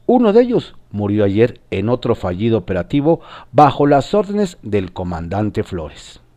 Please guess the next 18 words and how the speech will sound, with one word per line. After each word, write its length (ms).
Ahora 340
que 160
Hugo 220
López-Gatell 800
está 520
en 160
el 120
ojo 220
del 140
huracán 480
por 180
el 160
manejo 480
de 80
la 120
epidemia 500
del 200
coronavirus, 760